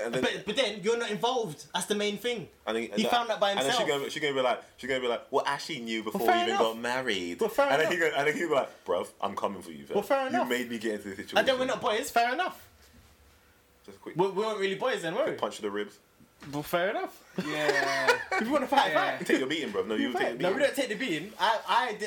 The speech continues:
Speaker 2: I'm willing enough to just not get involved in your relationship.
Speaker 3: Yeah, oh, yeah,
Speaker 2: I'm not gonna be
Speaker 3: ultimately
Speaker 2: the one to snitch on, on whoever it is.
Speaker 3: Yeah, ultimately, if he's, if he's blaming you for your, his relationship fucking up, then you
Speaker 2: Yeah, and then put, put all, all the responsibility onto you.
Speaker 3: Yeah, you ain't
Speaker 2: Like it's your relationship.
Speaker 3: you ain't
Speaker 2: Why?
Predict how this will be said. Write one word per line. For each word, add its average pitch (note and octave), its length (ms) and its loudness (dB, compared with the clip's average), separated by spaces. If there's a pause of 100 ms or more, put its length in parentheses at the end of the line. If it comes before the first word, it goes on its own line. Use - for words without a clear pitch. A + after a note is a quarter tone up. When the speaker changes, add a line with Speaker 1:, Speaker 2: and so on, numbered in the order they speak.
Speaker 2:
I'm G#3+ 260 0
willing G#3 200 -2
enough F3+ 320 -4
to D3+ 100 -10
just E3+ 180 -2
not F3+ 200 2
get E3 100 -2
involved E3 400 0
in D#3+ 160 0
your F3 180 2
relationship. E3 560 -4
Speaker 3:
Yeah, D3+ 160 -4
oh, - 160 2
yeah, E3+ 140 4
Speaker 2:
I'm C4+ 80 4
not C#4+ 60 4
gonna C4 60 0
be - 40 -4
Speaker 3:
ultimately - 160 -2
Speaker 2:
the G#3+ 80 2
one G#3 140 2
to G3+ 80 -6
snitch G#3 400 -2
on, F3 260 0
on E3+ 320 -2
whoever E3+ 460 0
it C3 80 -4
is. C3 260 -6 (580)
Speaker 3:
Yeah, C3 300 -6
ultimately, C3+ 480 -6
if C#3 140 -12
he's, D3 260 -8
if - 140 -12
he's D3 160 -10
blaming C#3+ 440 -6
you C3 320 -6
for A2 280 -14
your, A#2 140 -10
his A#2+ 200 -12
relationship A#2+ 460 -12
fucking A#2 240 -14
up, A#2 120 -14
then G#2 160 -20 (160)
you - 120 -12
Speaker 2:
Yeah, D#4 260 2
and D#3 100 -2
then G3 160 2
put, B3+ 260 0
put A3+ 100 -2
all, G#3+ 400 -2
all G#3+ 200 0
the F#3+ 60 -4
responsibility F#3 480 -2
onto F3 300 -2
you. F3 340 -2
Speaker 3:
Yeah, C3+ 80 -12
you B2+ 200 -8
ain't - 40 0
Speaker 2:
Like G3 160 4
it's F#3+ 140 -4
your G#3 100 4
relationship. G3 520 -4
Speaker 3:
you C3 80 -6
ain't C3+ 80 -6
Speaker 2:
Why? G3 160 2